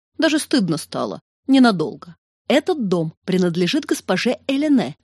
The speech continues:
Здесь нет никакого гарема. Соответственно, и других наложниц тоже нет», пояснили мне охотно. Ах, вот оно что.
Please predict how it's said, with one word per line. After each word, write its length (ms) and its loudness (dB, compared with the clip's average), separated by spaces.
Здесь 340 -2
нет 200 -4
никакого 460 -2
гарема. 600 -4
Соответственно, 840 -2
и 60 0
других 440 0
наложниц 640 2
тоже 300 2
нет», 220 2
пояснили 480 2
мне 220 4
охотно. 640 -10
Ах, 400 -2
вот 360 0
оно 220 -10
что. 320 -16